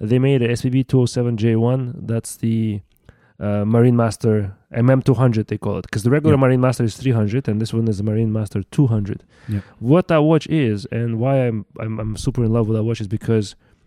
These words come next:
Speaker 1: this is like an higher scale S K X o-, double oh seven, and also maybe a Sumo.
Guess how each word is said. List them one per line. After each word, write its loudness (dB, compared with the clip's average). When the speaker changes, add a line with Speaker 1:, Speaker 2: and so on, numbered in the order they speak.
Speaker 1:
this -4
is -2
like -2
an -2
higher -2
scale -2
S -4
K -2
X -4
o-, -8
double 2
oh 2
seven, -4
and 2
also 2
maybe 2
a -4
Sumo. -2